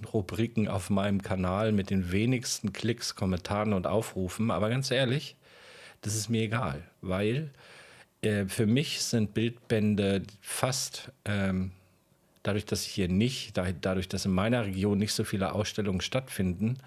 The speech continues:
sind Bildbände die Inspirationsquelle Nummer eins. Weil, ähm, ich hab da die Zeit,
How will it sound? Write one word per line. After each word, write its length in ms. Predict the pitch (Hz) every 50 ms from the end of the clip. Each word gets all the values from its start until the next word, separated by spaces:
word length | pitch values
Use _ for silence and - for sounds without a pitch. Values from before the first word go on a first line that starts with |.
| - - - - - - - - - - - -
sind 260 | - 104 98 92 -
Bildbände 500 | 101 107 110 - - 107 98 104 104 98
die 160 | 101 104 80
Inspirationsquelle 1160 | 87 90 - - - - 98 95 92 90 - - 95 95 95 - - - - 98 90 92 92
Nummer 340 | 92 90 85 85 82 - -
eins. 580 | 101 101 90 80 80 80 - - - - - - - _ _ _ -
Weil, 480 | 98 98 95 98 101 113 135 156 160 160 - _ _ - - - - - - - - - - _ _ - -
ähm, 540 | 110 104 107 104 104 104 104 104 104 104 - - - - _ _ _ _ _ _ _ _ _ _ _ _ _ _ _ _ _ _ _ _ _ _ _ _ _ _ -
ich 160 | - 104 -
hab 160 | 127 117 - -
da 180 | 120 110 117
die 180 | 107 104 101 98
Zeit, 800 | - - - - - 107 95 98 113 139 175 180 - - -